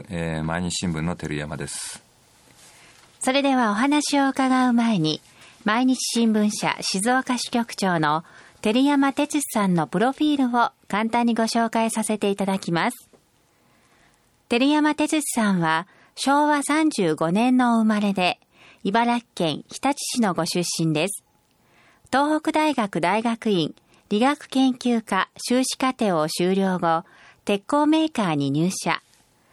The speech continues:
Speaker 2: その後、毎日新聞社へ移られ、静岡支局、東京本社社会部などで勤務されました。浦和支局、現在のさいたま支局次長、東京本社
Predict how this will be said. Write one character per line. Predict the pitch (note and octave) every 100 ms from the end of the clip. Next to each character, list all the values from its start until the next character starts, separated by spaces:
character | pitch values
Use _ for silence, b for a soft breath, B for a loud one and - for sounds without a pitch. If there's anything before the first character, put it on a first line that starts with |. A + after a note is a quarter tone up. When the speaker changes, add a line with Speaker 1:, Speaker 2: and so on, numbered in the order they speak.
| b -
Speaker 2:
そ | A3
の | A3+
後、 | A3 A3 A3+ B B -
毎 | G3+ C4+
日 | C#4+ -
新 | - C4+ C4+
聞 | C#4 C4+
社 | A3+ E3+
へ | D3
移 | D3 G3+
ら | G3 F#3+
れ、 | D#3+ - _ b b b
静 | - G3 A#3
岡 | B3 B3 A#3+
支 | -
局、 | G3 F3 - - b b b
東 | - C#4+
京 | C#4+ D4+ D4
本 | C#4 C#4+ B3+
社 | - D#3 -
社 | - G3+
会 | - D#4
部 | D4+ C4
な | C4
ど | B3
で | F#3
勤 | - A3+ G3+
務 | F3
さ | D#3
れ | D#3
ま | D#3
し | -
た。 | D3+ - _ _ b b b b b b b -
浦 | A3+ A#3+
和 | A#3+
支 | -
局、 | - F#3 - b b b
現 | D4+ D#4+
在 | D4+ B3+
の | F#3 D3+
さ | G#3
い | B3+
た | C#4+
ま | C#4 C4+
支 | -
局 | A3 F#3 - -
次 | E3+
長、 | - F#3+ F3+ - - b b b b
東 | - B3 B3+
京 | B3+ B3
本 | A#3 A#3+ A3+
社 | - D#3